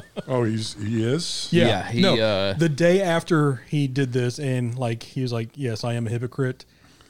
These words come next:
Speaker 2: He had to get, take a leave of absence for medical reasons. Like, "Oh, yeah, you,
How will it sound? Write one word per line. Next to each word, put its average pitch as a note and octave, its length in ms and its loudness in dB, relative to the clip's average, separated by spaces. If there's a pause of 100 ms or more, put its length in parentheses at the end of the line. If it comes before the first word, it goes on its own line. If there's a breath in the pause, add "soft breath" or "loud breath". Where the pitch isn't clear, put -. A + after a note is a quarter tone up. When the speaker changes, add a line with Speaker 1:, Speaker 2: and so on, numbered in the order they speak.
(140 soft breath)
Speaker 2:
He B2 120 0
had A#2+ 120 0
to A2 60 -4
get, B2 180 -6
take C#3 160 -2
a A#2 60 -4
leave A#2 200 -2
of A2+ 60 -4
absence A2 380 -6
for A2 200 -6
medical B2+ 320 0
reasons. A2 360 -4
Like, G#2+ 200 -4
"Oh, C3 160 -2
yeah, G2 180 -6 (120)
you, A2+ 200 -6